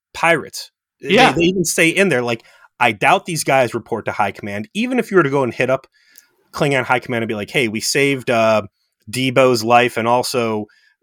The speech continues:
Speaker 1: uh, when we got involved in Sleeping Dogs, another incident where we were specifically told, 'Do not help,'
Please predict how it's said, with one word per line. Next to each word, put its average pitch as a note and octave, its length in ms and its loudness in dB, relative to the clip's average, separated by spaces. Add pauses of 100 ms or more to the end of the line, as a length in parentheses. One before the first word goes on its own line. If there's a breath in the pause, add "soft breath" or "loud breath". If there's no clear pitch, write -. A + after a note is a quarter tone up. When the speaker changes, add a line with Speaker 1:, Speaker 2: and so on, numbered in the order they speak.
Speaker 1:
uh, G#2+ 220 -2
when A2+ 160 -2
we B2+ 80 -4
got B2+ 240 2
involved A#2+ 360 0
in A2+ 100 -2
Sleeping B2+ 400 -4
Dogs, A#2 340 2 (280)
another D#3 500 4
incident C#3 640 -2
where A2+ 320 0 (140)
we B2+ 140 0
were B2 60 0
specifically A#2+ 640 -6
told, A#2+ 360 -2
'Do A#2 140 -4
not B2 260 2
help,' B2 260 2